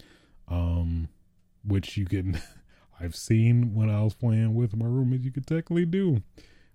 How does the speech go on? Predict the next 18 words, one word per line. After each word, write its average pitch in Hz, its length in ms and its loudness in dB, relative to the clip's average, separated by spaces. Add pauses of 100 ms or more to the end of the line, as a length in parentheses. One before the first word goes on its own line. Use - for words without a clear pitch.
(100)
Uh, 117 200 2
you 120 180 4
could 123 160 2
be 139 140 2
cheap 170 320 -2
as 165 120 0
well, 175 420 0
which, 110 340 -2
uh, 87 80 -2
I 87 100 -4
guess 92 200 -4
that 87 200 -6
applies 80 380 -6
to - 80 -16
most, 76 260 -10 (300)
most 76 420 -12 (540)
fighting 73 260 -8
games, 69 340 -12